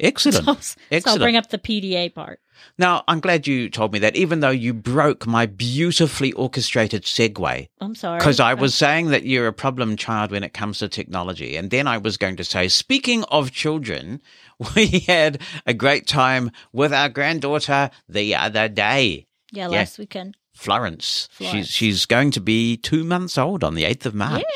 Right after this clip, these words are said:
Speaker 2: Yeah.
Speaker 1: And she's gorgeous. And, uh, you had an interesting wee, how would you describe it? Um,
Speaker 2: Interaction?
Speaker 1: Interaction, yes.
Speaker 2: Mm-hmm.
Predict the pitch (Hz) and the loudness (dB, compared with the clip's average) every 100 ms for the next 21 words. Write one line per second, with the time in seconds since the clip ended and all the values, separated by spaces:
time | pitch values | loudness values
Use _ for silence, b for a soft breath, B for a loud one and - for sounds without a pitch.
0 | 494 127 113 - - 127 110 107 117 87 | -4 -6 -8 -8 -4 -4 -2 0 0 0
1 | 85 120 113 113 110 B B B 143 214 | 0 2 4 2 0 B B B 0 2
2 | 208 143 147 139 - 120 110 120 117 107 | 4 2 2 0 0 -2 0 0 2 0
3 | 104 95 - _ _ _ _ _ - - | -2 -6 -10 _ _ _ _ _ -10 -6
4 | - 151 151 113 95 - 104 101 73 65 | -4 -4 -2 -2 -2 -2 0 -2 -2 -6
5 | - - _ - 90 87 85 80 196 - | -10 -14 _ -2 0 0 -4 -4 -4 -4
6 | 202 175 214 - 196 208 214 233 320 302 | -2 -2 -4 -2 0 0 0 2 2 2
7 | - 262 147 233 85 196 196 208 202 | 0 2 2 2 0 -6 -8 -8 -12